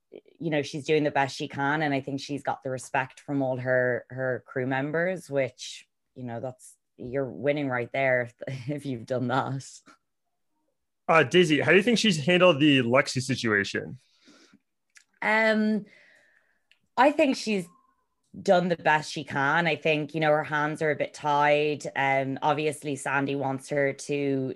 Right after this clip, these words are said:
Speaker 1: to help her and to encourage her, which, you know, is, is a, is a good thing. You know, that's not a negative thing at all. Um, but the time pressure is just so intense when you're in there that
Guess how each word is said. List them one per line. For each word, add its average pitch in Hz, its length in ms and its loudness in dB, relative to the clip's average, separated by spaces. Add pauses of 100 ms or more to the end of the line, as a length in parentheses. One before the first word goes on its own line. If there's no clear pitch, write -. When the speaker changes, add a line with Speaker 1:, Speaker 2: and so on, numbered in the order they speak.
Speaker 1:
to 147 100 -8
help 147 400 0
her 165 220 2
and 147 200 0
to 139 140 -4
encourage 135 580 -4
her, 165 220 0
which, - 600 -2 (320)
you 147 180 -6
know, 131 180 0
is, 135 260 -4
is 139 200 -2
a, 131 280 -2 (360)
is 147 200 -2
a 156 40 -6
good 196 300 0
thing. 139 420 -4
You 139 200 -6
know, 135 80 -4
that's 135 200 -4
not 147 120 -6
a 131 80 -4
negative 139 400 -4
thing 139 200 -2
at 139 60 0
all. 139 400 6 (400)
Um, 147 220 2
but 160 120 -2
the - 80 0
time 165 400 -2
pressure 165 400 -4
is 143 160 -6
just - 260 -12
so 165 280 4
intense 147 500 -6
when 156 140 -6
you're 143 160 0
in 131 180 -2
there 175 320 2
that 147 260 -2